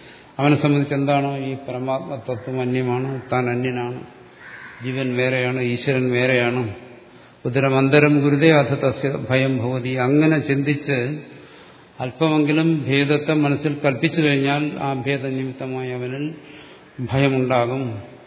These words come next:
അവൻ അന്യനെ ഭയക്കുന്നു, ഭേദത്തെ ഭയക്കുന്നു, തന്നെ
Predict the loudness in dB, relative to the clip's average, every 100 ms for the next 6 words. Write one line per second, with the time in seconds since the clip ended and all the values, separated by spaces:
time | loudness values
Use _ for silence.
0 | -20 -20 -8 -4 -2 -2 0 -2 -2 -4
1 | -4 -6 -12 -12 -14 -20 -20 -20 -20 _
2 | -20 _ -14 -8 -4 -4 -4 -6 -4 -4
3 | -4 -6 -6 -6 -8 -12 -20 -20 -20 -20
4 | -20 -20 _ -4 0 0